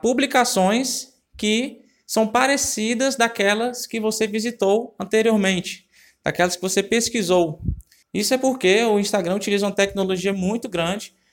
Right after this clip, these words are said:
com base em dados, é, em, em páginas que você frequentou,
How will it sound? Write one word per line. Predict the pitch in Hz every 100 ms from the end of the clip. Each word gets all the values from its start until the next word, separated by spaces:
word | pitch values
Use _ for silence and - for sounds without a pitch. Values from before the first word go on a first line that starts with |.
| _ _
com | 190
base | 180 175 165
em | 220
dados, | 175 160 196 - - _ _
é, | - 147 147 151
em, | 160 160
em | - 160
páginas | 160 156 160 151
que | 165
você | 170 -
frequentou, | 175 190 190 233 247 214 254 -